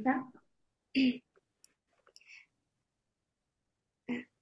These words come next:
Speaker 2: xin cảm ơn tất cả mọi người rất là nhiều đã tham gia buổi workshop hôm nay của mình và Phương Anh. Và hy vọng là,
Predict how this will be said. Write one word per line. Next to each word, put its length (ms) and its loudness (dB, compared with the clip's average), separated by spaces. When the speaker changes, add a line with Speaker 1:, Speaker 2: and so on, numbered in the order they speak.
Speaker 2:
xin 200 4
cảm 140 6
ơn 160 6
tất 160 6
cả 260 4
mọi 120 4
người 200 10
rất 140 8
là 100 6
nhiều 380 8
đã 260 0
tham 180 4
gia 260 -4
buổi 100 4
workshop 320 2
hôm 200 2
nay 260 -2
của 260 2
mình 180 4
và 180 0
Phương 140 0
Anh. 160 0
Và 80 0
hy 160 10
vọng 240 4
là, 420 2